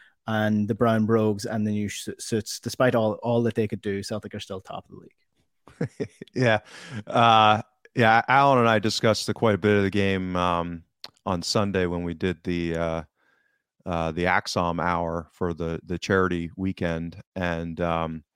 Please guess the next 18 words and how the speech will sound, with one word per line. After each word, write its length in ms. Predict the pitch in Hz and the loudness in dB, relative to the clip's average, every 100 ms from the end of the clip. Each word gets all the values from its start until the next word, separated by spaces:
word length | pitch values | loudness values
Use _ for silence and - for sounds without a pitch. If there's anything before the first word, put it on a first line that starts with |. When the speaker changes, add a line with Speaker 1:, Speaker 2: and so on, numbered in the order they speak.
| _ - - _ - | _ -20 -20 _ -4
Speaker 2:
yeah, 160 | 95 | 0
I, 120 | 95 - 57 - - - 110 | 0 -2 -12 -20 -20 -8 -4
are, 100 | 117 | 0
are 80 | 120 | 2
you 100 | 131 | 4
gonna 140 | 143 135 | 4 4
fill 240 | 147 131 | 4 4
us 140 | 127 | 2
in 140 | 139 139 | 0 2
on 300 | 135 131 131 | 0 0 0
where, 160 | 127 | -2
where 180 | 117 127 | 0 0
you 140 | 131 120 | 2 2
were 100 | 120 | 2
at? 200 | 127 131 | 2 2
I 40 | |
mean, 200 | 113 107 | 0 0
I, 180 | 107 | -2